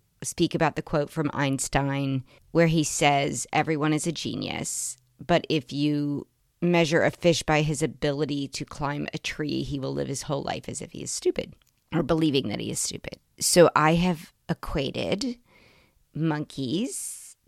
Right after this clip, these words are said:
to be the excellent climbers of the trees out there, <laughs> which is all of the people in the decluttering and organizing and productivity business that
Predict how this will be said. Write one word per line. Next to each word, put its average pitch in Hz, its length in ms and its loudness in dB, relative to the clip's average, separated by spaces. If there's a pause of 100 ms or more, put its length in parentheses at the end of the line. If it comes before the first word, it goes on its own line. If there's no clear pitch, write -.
to 151 280 2
be 143 480 0
the 147 480 -2 (200)
excellent - 440 -2
climbers 147 540 0
of - 200 -6
the 147 100 0
trees 156 1000 2
out - 240 0
there, - 420 4
<laughs> - 40 -10
which - 420 8 (240)
is - 320 -2 (460)
all 202 180 6
of 208 80 0
the 208 100 -2
people 175 360 0
in 160 300 -2
the 156 400 -2 (220)
decluttering 220 520 -2
and 185 120 -2
organizing 160 720 0
and 80 420 -2
productivity 160 960 0 (400)
business 147 680 -2 (100)
that 147 600 -2